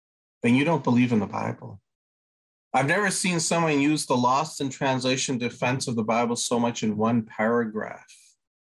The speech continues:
She is more or less is driving a nail in the coffin of the old tirade of the Bible is absolutely inerrant, printed in their F A Q, by the way, by trying to say that what is described is unreasonable and therefore wouldn't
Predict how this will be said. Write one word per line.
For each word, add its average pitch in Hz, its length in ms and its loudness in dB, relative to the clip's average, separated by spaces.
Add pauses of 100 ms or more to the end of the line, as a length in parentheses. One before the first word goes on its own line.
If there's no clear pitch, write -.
(640)
She 175 220 2
is 143 400 2
more 180 380 4
or 160 200 2
less 151 360 0
is 117 160 -4
driving 135 480 0
a 120 40 2
nail 123 480 4
in 117 100 2
the 110 100 2
coffin 131 600 -2
of 113 140 -6
the 117 100 0
old 117 200 0
tirade 127 500 -2
of 110 140 -4
the 113 80 -4
Bible 117 480 -2
is 107 120 -4
absolutely 113 760 -2
inerrant, 113 640 -2
printed 123 400 -4
in 113 120 4
their 107 160 2
F 117 260 -2
A 98 120 -2
Q, 170 340 -2
by 101 240 2
the 90 100 -6
way, 113 320 -2 (680)
by 165 120 2
trying 208 360 0
to 214 100 -2
say 165 300 0
that 143 220 0
what 147 180 2
is 147 140 -2
described 135 680 -2
is 214 260 2
unreasonable 110 760 0
and 117 100 2
therefore 135 440 0
wouldn't 139 300 -2